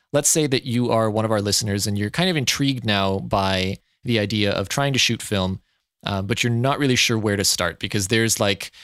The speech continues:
decades worth of camera options out there, and there's just a ton of different film stock options. So if you were to recommend to someone, like, a,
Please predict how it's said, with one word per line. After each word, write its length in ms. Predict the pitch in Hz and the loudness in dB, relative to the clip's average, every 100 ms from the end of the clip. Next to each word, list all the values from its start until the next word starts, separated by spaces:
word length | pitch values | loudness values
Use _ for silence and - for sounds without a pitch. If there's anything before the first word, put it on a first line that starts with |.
| - - 113 | -20 -14 -2
decades 560 | 117 123 - 120 107 | 0 0 0 0 0
worth 420 | 107 107 104 98 - | -2 0 0 -2 -6
of 680 | 123 95 92 90 - - - _ | 0 0 0 -2 -6 -8 -12 _
camera 380 | - 120 107 104 | -2 0 2 0
options 480 | - 92 - 101 95 | 2 0 0 0 0
out 220 | 92 - | 0 0
there, 180 | 95 92 | 0 0
and 140 | 92 | 0
there's 200 | 92 90 | -2 -2
just 200 | - - | -2 0
a 100 | 95 85 | -2 0
ton 480 | - - 135 127 110 - | -4 0 0 0 -2 -4
of 120 | 101 | -2
different 320 | 104 - 87 | -4 -4 -8
film 280 | - 117 110 | -2 -2 0
stock 380 | - 101 92 92 | 0 0 -2 0
options. 420 | 92 - 101 92 | -2 -2 -4 -2
So 260 | - 98 95 _ _ _ _ - | 0 0 -2 _ _ _ _ -4
if 180 | 135 170 | -4 0
you 80 | |
were 120 | 180 180 | 0 0
to 60 | |
recommend 840 | 131 117 120 120 107 107 107 107 104 - - | 2 0 0 -2 0 0 0 -2 -2 -2 -2
to 120 | - | -2
someone, 400 | - 107 95 95 | 0 0 0 -2
like, 140 | 95 90 | -2 -2
a, 140 | 92 | -4